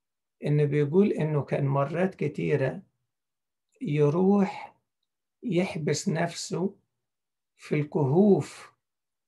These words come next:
اللي موجودة فيها رفات الآباء الرسل والشهداء والقديسين الأوائل.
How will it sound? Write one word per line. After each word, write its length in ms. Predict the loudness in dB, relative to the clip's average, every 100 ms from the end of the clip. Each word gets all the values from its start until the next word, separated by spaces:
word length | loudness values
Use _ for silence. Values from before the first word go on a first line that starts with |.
| _ _
اللي 260 | -4 -2 0
موجودة 720 | 2 2 0 2 0 2 0
فيها 600 | 0 -2 0 2 0 -2
رفات 680 | -2 0 0 -2 0 0 0
الآباء 760 | -2 -2 -4 -4 0 -2 0 -4
الرسل 640 | -4 -6 -6 -4 -6 -6 -12 _ _ _ _ _ _ _ _ -6
والشهداء 640 | -4 -4 2 4 4 4
والقديسين 840 | 0 0 -2 -4 -4 -4 -2 -2 0
الأوائل. 920 | -2 -2 -2 0 0 -2 -6 -8